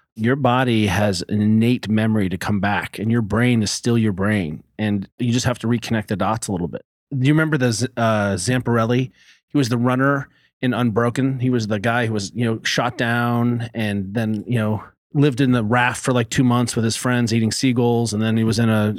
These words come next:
concentration camp. He ran in the Olympics and he ran a four oh five mile, four oh three mile.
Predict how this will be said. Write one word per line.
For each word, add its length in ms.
concentration 540
camp. 260
He 240
ran 360
in 100
the 80
Olympics 400
and 60
he 40
ran 200
a 60
four 420
oh 120
five 460
mile, 460
four 220
oh 60
three 300
mile. 460